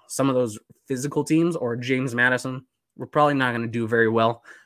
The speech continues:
So I'd like to see those two issues fixed the most. And then I think the ceiling is extremely high.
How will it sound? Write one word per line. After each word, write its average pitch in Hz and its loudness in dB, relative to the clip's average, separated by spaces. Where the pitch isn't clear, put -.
So - -2
I'd 127 0
like 127 -2
to 135 -6
see 127 -4
those 123 -4
two 143 2
issues 139 0
fixed - -6
the 120 -6
most. 127 -4
And 135 0
then 139 4
I 127 2
think 117 -4
the 107 -6
ceiling 127 -4
is 107 -8
extremely 135 -6
high. 123 0